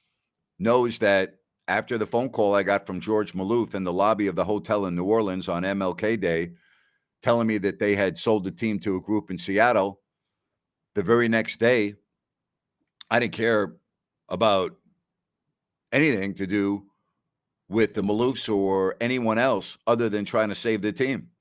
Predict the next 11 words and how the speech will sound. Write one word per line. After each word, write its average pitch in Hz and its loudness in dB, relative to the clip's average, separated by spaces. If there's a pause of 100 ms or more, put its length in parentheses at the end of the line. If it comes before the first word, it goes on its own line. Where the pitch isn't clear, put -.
(2250)
So - -8
what 117 -2
I 120 2
did, 123 4 (640)
and 98 0
I 104 0
told 113 0
you 113 0
the 101 0 (200)
time 113 2
I 104 0